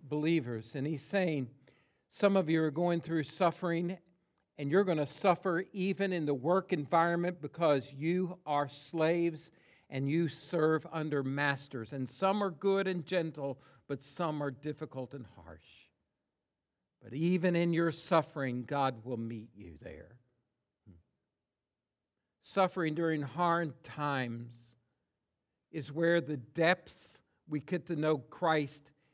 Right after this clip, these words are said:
in the depths of his presence in our life.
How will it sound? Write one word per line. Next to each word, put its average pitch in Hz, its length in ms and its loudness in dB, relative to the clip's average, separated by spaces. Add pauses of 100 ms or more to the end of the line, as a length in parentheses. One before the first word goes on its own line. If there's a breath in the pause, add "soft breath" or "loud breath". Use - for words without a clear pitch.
(160)
in 160 160 -4
the 135 80 -2
depths 156 560 -2
of 147 100 -4
his 123 220 -8
presence 120 840 -8
in 120 120 -16
our 98 160 -10
life. 90 500 -10